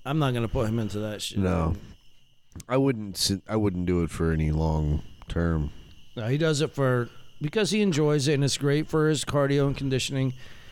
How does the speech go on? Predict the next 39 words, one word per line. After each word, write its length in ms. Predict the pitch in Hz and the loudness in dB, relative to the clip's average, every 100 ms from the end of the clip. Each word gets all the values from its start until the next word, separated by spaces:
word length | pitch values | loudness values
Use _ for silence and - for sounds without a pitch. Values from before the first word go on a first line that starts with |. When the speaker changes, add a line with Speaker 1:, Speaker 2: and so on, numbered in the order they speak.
| - - - - | -16 -16 -18 -2
Speaker 1:
And, 300 | 196 190 185 - | 2 4 2 -2
<clears throat> 80 | 190 | -2
you 320 | 196 180 165 | 2 4 4
know, 140 | 151 | 4
as 200 | 160 147 | 4 2
his 160 | 131 123 | 0 0
dad, 280 | 175 160 135 | 2 4 4
I 120 | 127 | 4
understand 500 | 131 123 143 143 131 | 2 0 2 2 2
that 180 | 120 117 - - | 2 0 -8 -2
he's 220 | 147 123 | 0 2
a 20 | |
very 240 | 127 131 | 2 2
gentle 440 | 117 123 123 127 113 | 2 0 0 0 -2
soul, 360 | - 160 151 120 | 0 0 2 0
but 400 | 120 113 107 - | 2 2 0 0
at 220 | 107 - | -2 0
some 240 | 135 117 | 0 0
point 300 | 107 120 117 | 0 0 2
in 80 | 107 | 0
his 200 | 107 104 | 0 0
life, 320 | 139 143 117 - - - - - - - - - - - - - | 2 2 0 -4 -20 -20 -20 -20 -20 -20 -20 -20 -20 -20 -20 -6
he's 120 | 131 127 | -4 0
gonna 220 | 131 127 | 2 4
need 220 | 127 120 | 2 0
to, 260 | - 123 120 | -2 0 2
uh, 40 | |
throw 220 | 113 127 127 | 2 0 0
some 180 | 131 | 2
hands. 300 | 127 165 156 | 2 0 0
Speaker 2:
He 80 | 117 | 0
might 180 | 117 123 | 2 2
get 160 | 120 107 | 0 0
punched 300 | 127 117 117 | 0 2 0
in 80 | |
the 60 | 104 | 0
face. 460 | - 135 95 - - | 2 0 2 -4 -2
Speaker 1:
Well, 220 | 151 151 | 0 2
he, 180 | 147 | 2